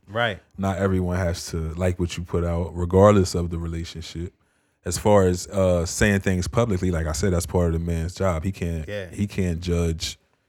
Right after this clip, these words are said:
Speaker 2: fucking Mister Bobo's album and not judge
Speaker 1: Right.
Speaker 2: your album just because he's a friend of yours.
Speaker 1: Mm-hmm.
Speaker 2: So I, like I said, I, I get both sides of it. Uh, Mano to me came off as a bit childish in
Speaker 1: Yeah,
Speaker 2: this, uh,
Speaker 1: for sure.
Speaker 2: instance. <clears throat>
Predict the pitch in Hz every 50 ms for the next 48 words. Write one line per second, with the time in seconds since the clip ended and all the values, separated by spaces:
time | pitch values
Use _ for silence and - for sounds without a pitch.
0 | _ _ _ _ - - - 98 92 87 - 87 82 85 87 95 92 - - 90
1 | 87 98 101 95 90 85 85 85 82 82 85 85 85 82 80 82 82 85 87 87
2 | 85 90 - - 117 120 107 95 110 92 85 85 82 80 - 85 82 85 - -
3 | 85 82 - 92 85 80 - - - 95 87 80 73 - - 98 104 95 80 76
4 | 78 76 76 78 78 - - - 101 98 87 101 120 147 151 - - 139 135 131
5 | 123 123 120 101 - 110 110 110 107 101 - - 104 101 104 - 92 98 104 104
6 | 98 90 90 90 90 87 - - 85 85 82 82 87 87 82 85 87 87 82 -
7 | - - 90 90 87 87 85 82 - - 98 95 101 107 110 107 104 104 98 -
8 | - 90 90 95 104 - - 82 85 82 82 82 82 85 82 78 82 85 76 76
9 | - - 80 82 82 78 80 85 - - - _ _ _ _ _ _ _ _ _
10 | _ _ _ _ _ _ _ _ _ _ _ _ - 85 87 110 113 101 92 -
11 | - 80 80 80 80 - 113 - - 117 104 90 85 - _ _ - 85 85 82
12 | - - 85 82 76 78 - 60 -